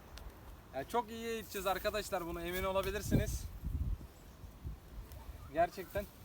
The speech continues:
Bak nasıl, neleri yiyor, dikenleri yiyor, aynı koyun gibi.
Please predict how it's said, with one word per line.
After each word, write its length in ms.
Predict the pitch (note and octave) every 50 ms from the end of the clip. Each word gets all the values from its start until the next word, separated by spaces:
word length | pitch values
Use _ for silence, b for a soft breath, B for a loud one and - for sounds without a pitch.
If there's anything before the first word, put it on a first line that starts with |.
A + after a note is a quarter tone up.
| - - C3+
Bak 160 | C#3 - D3+
nasıl, 460 | E3+ G3 G3+ - A#3 A3 G#3+ F#3 F3+
neleri 300 | F3+ F3+ F3+ F#3 G3+ A3
yiyor, 160 | A3+ G#3 E3
dikenleri 440 | E3 D#3+ - G3 F#3+ G3 G3+ G#3 A#3
yiyor, 240 | B3 A#3+ A3 G#3 G3
aynı 180 | G#3+ G#3+ G#3
koyun 320 | - - G3 G3+ G3 - -
gibi. 180 | A3 D3+ C#3+